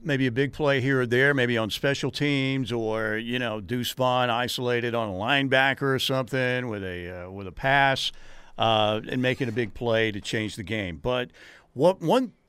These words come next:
other thing that we learned in the O U Nebraska game, and we, and we knew this was going on in the first two weeks of the season, that Oklahoma was plain vanilla, man. I mean, this was s-, meat and potatoes. There w-, maybe just meat, no potatoes, first couple weeks.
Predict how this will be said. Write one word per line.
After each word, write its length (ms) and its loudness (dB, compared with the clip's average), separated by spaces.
other 220 6
thing 240 4
that 80 2
we 180 0
learned 580 2
in 120 0
the 120 0
O 80 2
U 140 0
Nebraska 460 2
game, 200 -2
and 140 -4
we, 100 -6
and 140 -2
we 100 -2
knew 200 -6
this 200 2
was 120 -2
going 240 2
on 180 6
in 20 0
the 80 0
first 260 -2
two 120 -2
weeks 260 -2
of 80 -6
the 80 -6
season, 440 -6
that 120 2
Oklahoma 560 4
was 320 0
plain 680 0
vanilla, 600 0
man. 440 0
I 120 2
mean, 240 -2
this 260 0
was 580 0
s-, 320 -6
meat 360 2
and 80 -4
potatoes. 1000 0
There 200 -2
w-, 260 -6
maybe 320 2
just 300 -2
meat, 280 2
no 200 0
potatoes, 680 -2
first 240 2
couple 200 0
weeks. 380 -2